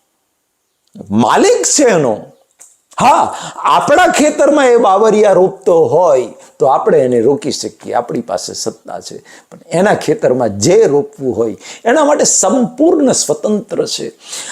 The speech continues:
આ ક્ષેત્રની અંદર, મનોહરભાઈનું જે ક્ષેત્ર છે,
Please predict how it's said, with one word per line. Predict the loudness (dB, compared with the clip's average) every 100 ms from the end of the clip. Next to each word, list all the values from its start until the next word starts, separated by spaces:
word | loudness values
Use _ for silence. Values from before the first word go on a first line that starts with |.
| -4
આ | 2 2
ક્ષેત્રની | 2 0 0 -2 -2 0 2 0
અંદર, | 2 2 0 -2 -6 -14 -14 -18 _ _ _ _ _ _ _ _ -6
મનોહરભાઈનું | -2 0 0 2 2 2
જે | 0
ક્ષેત્ર | 0 -2 -2 -2 0 0
છે, | 0 -2 -8